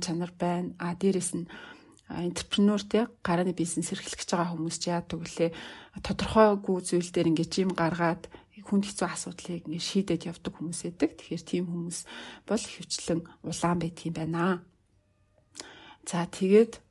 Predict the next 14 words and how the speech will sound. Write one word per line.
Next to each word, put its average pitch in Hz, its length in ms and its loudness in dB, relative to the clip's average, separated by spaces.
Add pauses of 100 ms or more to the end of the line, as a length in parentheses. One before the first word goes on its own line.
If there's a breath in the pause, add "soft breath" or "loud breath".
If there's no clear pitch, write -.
(140)
м, 180 480 -2 (2250)
энэ 208 160 4
улаан 220 320 6
хүмүүс 185 320 2
бол 269 240 4
мэдээж 185 320 2
хэрэг 170 160 -4
маш 175 240 -4
хурдтайгаар 202 640 2 (320)
одоо 160 400 -8 (240)
богино 220 240 6
хугацаанд 151 320 -2
шийдвэр - 400 -4
гарах, - 320 -8